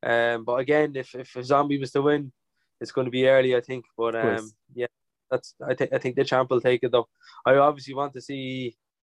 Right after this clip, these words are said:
Speaker 1: definitely again Max and him. I think, um, I think definitely him and the both lads are two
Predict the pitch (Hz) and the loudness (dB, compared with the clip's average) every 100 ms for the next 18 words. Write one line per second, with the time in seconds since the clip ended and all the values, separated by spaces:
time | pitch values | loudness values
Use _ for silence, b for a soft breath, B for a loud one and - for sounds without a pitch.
0 | _ 135 139 131 123 117 117 123 117 110 | _ 0 0 -2 -2 -2 0 -2 -4 -6
1 | 110 117 120 - - 107 107 113 110 107 | -8 -4 -4 -4 -6 -6 -4 -2 -2 -6
2 | _ b b b - - 120 110 - 113 | _ b b b -8 -2 0 0 2 4
3 | 113 113 113 110 110 127 - 120 - _ | 4 4 2 0 -4 -4 -2 -4 -6 _
4 | _ _ - 127 - 120 123 123 123 - | _ _ 0 0 2 -2 -2 -2 -4 -10
5 | b b b - 120 127 123 123 120 117 | b b b -4 2 2 4 2 2 -2
6 | 123 123 120 | -2 -4 -6